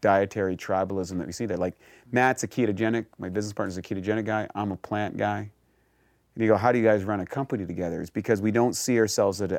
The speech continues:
as adversaries. We find the common elements of us and the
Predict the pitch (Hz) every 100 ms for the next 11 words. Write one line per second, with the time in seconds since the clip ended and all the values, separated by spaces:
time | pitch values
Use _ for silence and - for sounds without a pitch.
0 | - 92 95 95 110 107 104 - 90 80
1 | 78 - _ _ - _ _ 107 101 -
2 | 107 104 98 - 113 110 101 104 104 101
3 | 95 - - 113 101 98 - - _ _
4 | _ 104 101 98